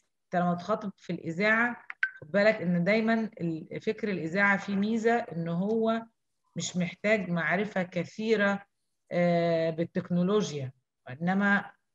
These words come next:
بضغطة ز-، زرار أنت ب-، بتعرف إيه توجه المؤشر يمين وشمال، مش محتاج إن أنا أبقى بعرف أقرأ وأكتب عشان أتعامل معاه. طب، أيضًا عندنا، آه، سرعة الإيقاع طبعًا، لأنه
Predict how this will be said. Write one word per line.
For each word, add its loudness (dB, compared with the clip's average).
بضغطة -2
ز-، -10
زرار 2
أنت 0
ب-، 2
بتعرف 4
إيه 0
توجه 0
المؤشر -4
يمين 0
وشمال، -2
مش -8
محتاج -4
إن 2
أنا 2
أبقى 0
بعرف 4
أقرأ 4
وأكتب 2
عشان -4
أتعامل 0
معاه. -2
طب، 0
أيضًا 6
عندنا، 4
آه، 0
سرعة 4
الإيقاع 0
طبعًا، 0
لأنه -8